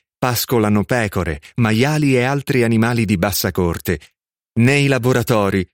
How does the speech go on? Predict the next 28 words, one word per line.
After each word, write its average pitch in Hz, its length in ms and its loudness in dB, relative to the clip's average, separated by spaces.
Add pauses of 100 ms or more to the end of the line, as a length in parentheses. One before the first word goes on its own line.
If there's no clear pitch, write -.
si - 200 0
producono 139 520 2
formaggi 110 520 0
freschi 123 420 -2
e 104 60 2
stagionati, 87 760 -2 (300)
salumi, 107 640 2 (220)
conserve 139 720 0
e 147 160 2
prelibatezze 143 800 0
che 131 120 2
raccontano 120 640 0
con 110 180 2
i 101 60 2
sapori 104 540 2
la 95 180 2
storia 131 500 0
del 120 200 -2
territorio. 85 800 -2 (360)
Ma 127 200 0
il 127 100 0
progetto 113 560 0
non 98 180 2
era 90 220 -2
solo 92 300 -2
coltivare 95 680 -2
e 101 180 -2
allevare, 85 640 -4